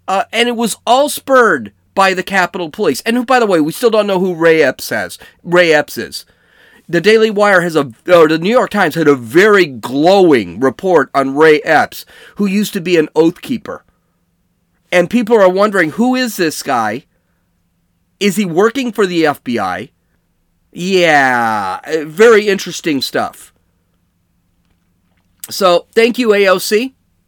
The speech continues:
Thank you, Troll. Thank you, Twitter. Thank you, Instagram.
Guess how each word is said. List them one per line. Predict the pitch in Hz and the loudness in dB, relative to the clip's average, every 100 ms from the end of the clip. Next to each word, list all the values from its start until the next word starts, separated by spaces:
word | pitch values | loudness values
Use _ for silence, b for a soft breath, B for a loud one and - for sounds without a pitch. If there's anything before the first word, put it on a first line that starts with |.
| _ | _
Thank | 180 208 | -2 0
you, | 233 226 | -2 -6
Troll. | - 226 196 226 _ _ _ _ _ _ | -2 0 0 -2 _ _ _ _ _ _
Thank | 185 214 | -4 0
you, | 302 | -2
Twitter. | - 294 262 285 - - | 0 0 0 -2 -10 -4
Thank | 185 202 | -2 -2
you, | 233 | 0
Instagram. | 226 220 208 180 175 185 | 2 0 -4 -2 -2 -2